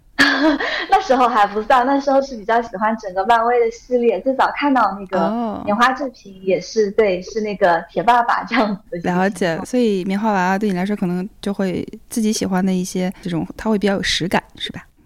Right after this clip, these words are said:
Speaker 1: 嗯，对的，就是会跟其他的一些周边品类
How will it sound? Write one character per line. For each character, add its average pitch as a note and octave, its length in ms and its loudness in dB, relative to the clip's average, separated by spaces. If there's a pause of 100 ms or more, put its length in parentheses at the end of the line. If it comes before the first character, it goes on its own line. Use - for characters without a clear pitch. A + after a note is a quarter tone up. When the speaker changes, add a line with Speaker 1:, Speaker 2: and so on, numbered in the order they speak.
Speaker 1:
嗯， G3+ 300 -2
对 A3 180 2
的， E3+ 180 0 (120)
就 A3 100 -2
是 A3+ 160 0
会 A#3 200 4
跟 A#3 240 -2
其 - 120 -16
他 A#3 200 2
的 B3+ 60 2
一 B3 40 -2
些 A#3+ 160 0
周 B3+ 140 0
边 C4 160 -2
品 F#3 200 -14
类 G3 160 2